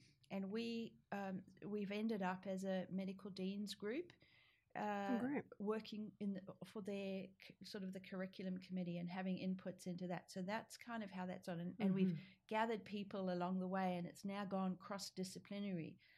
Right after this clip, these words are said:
Speaker 1: So K-, Kristen McKenzie Shelders is a dietitian at
Speaker 2: Mm-hmm.
Speaker 1: Bond. She's also really into this. And, uh,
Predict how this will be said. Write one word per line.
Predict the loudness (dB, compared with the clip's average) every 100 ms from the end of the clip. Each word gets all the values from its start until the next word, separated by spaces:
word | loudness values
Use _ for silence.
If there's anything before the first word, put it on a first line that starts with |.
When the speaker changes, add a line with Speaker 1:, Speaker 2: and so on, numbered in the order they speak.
| -20 -12
Speaker 1:
So | 0 2 4 2 -4 _ _ -14 -14 _ _ _ _ _ -16
K-, | -10 -10 -6
Kristen | -6 -4 -2 4 6 4 2 0
McKenzie | 0 2 2 2 2 -2
Shelders | 0 2 2 0 -2 -2
is | -2 -4 -6 -6
a |
dietitian | -2 -2 -4 -4 -6 -2 -2 0
at |
Speaker 2:
Mm-hmm. | 4
Speaker 1:
Bond. | 6 6 4
She's | 0 -2
also | -2 -2 0 0 -2 -8 -8
really | -4 -2 0
into | 0 0 -2
this. | -2 -2 -6 -12 -18 -20 -20 _ -4
And, | 2 4 4 2
uh, | 0